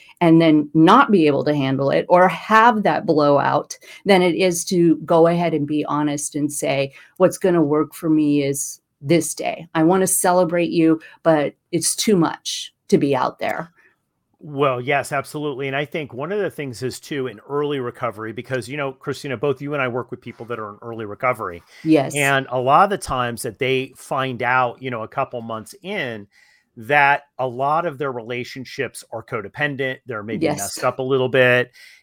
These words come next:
Speaker 2: And there is a lot of anger a lot of the times that
Speaker 1: Mm-hmm.
Speaker 2: has to do with family members and especially parents. And, you know, you have to pick the appropriate time. I always say, you know, Christmas is not the time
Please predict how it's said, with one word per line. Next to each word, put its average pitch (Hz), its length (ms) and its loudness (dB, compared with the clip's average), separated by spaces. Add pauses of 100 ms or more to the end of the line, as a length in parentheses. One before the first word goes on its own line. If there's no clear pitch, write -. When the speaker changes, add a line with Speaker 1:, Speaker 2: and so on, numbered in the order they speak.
(120)
Speaker 2:
And 127 480 0
there 143 280 2
is 147 220 -6
a 139 60 -4
lot 139 260 0
of 104 100 -10 (120)
anger 147 600 -6
a 135 60 -6
lot 143 220 0
of 151 80 -8
the 156 40 -2
times 165 280 0
that 208 60 4
Speaker 1:
Mm-hmm. 285 100 6
Speaker 2:
has 139 160 -6
to - 100 -20
do 139 60 -8
with 139 120 -8
family 139 320 -6
members 151 460 -8 (320)
and 131 100 -8
especially 160 560 -6
parents. 185 540 -8 (420)
And, 156 460 -2
you 147 160 -8
know, 160 160 -2
you 143 140 -10
have 180 300 -4
to 180 80 -10
pick 160 280 -12
the 135 120 -10
appropriate 127 580 -10
time. 117 240 -6
I 123 120 -2
always 147 240 -6
say, 147 120 -6
you 127 160 -10
know, 135 100 -6
Christmas 190 640 -10
is 127 160 -12
not 135 200 -4
the 147 80 -14
time 113 400 -8